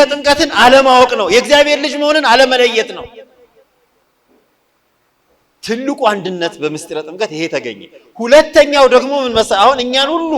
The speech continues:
አንድ ካደረገን በኋላ ደግሞ መልሶ ደግሞ ሕዝብን ሁሉ ከሱ ጋር አንድ አደረገ። ሁሉንም ምን አደረገው? እርስ በርሳችን አንድ ቤተሰብ አደረገን። መጀመሪያ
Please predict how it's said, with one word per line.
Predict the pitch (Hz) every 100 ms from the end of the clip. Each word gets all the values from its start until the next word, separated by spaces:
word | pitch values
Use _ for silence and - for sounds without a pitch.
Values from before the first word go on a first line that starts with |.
| - - -
አንድ | 202 262
ካደረገን | 262 247 247 254 254 262
በኋላ | 262 269 285
ደግሞ | 285 285 349 - - - -
መልሶ | 208 294 311 339 - 254
ደግሞ | 254 262 320 339 262 - - 508 _
ሕዝብን | 262 240 277 277
ሁሉ | 302 330 311
ከሱ | 247 247
ጋር | 247 226
አንድ | 214 196
አደረገ። | 180 151 147 113 - - _ _ _ _ _ _ _ _ _
ሁሉንም | 254 302 320 302
ምን | 285
አደረገው? | 254 233 202 156 254 233 202 - - _ _ _
እርስ | 196 190
በርሳችን | 254 262 277 269 349 370
አንድ | 254 294
ቤተሰብ | 294 285 294 294 277
አደረገን። | 262 240 226 196 208
መጀመሪያ | 226 233 202 147